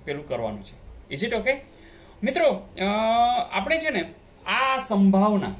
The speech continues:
યાદ છે ને મિત્રો? સંભાવના. આ ચેપ્ટરમાં ઘણા લોકો મૂંઝાય છે. અ, જરાય મૂંઝાતા નહીં. આપણે છે ને કાપકૂપ કરશું. શું કરશું? કાપકૂપ કરવાના છે. <laughs> તમે કહો કાપકૂપ?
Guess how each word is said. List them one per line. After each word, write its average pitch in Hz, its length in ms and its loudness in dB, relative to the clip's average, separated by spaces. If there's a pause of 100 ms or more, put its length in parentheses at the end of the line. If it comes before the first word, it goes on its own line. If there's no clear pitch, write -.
યાદ 151 160 -2
છે 247 120 -8
ને 240 60 -8
મિત્રો? 180 260 -6 (340)
સંભાવના. 156 560 -6
આ - 200 -8
ચેપ્ટરમાં 233 440 -8
ઘણા 190 160 -4
લોકો 208 180 -8
મૂંઝાય 143 380 -6
છે. 107 80 -10 (640)
અ, 226 240 2
જરાય 196 420 2
મૂંઝાતા 185 420 2
નહીં. 170 180 -10 (400)
આપણે 247 240 -2
છે 277 100 -2
ને 220 60 -8
કાપકૂપ 196 680 -4
કરશું. 127 320 -6 (1300)
શું 196 120 -6
કરશું? 214 280 -4 (540)
કાપકૂપ 185 540 -2
કરવાના 127 340 -4
છે. - 220 -12 (320)
<laughs> - 260 -18
તમે 202 120 -4
કહો 226 140 -4
કાપકૂપ? 185 520 -2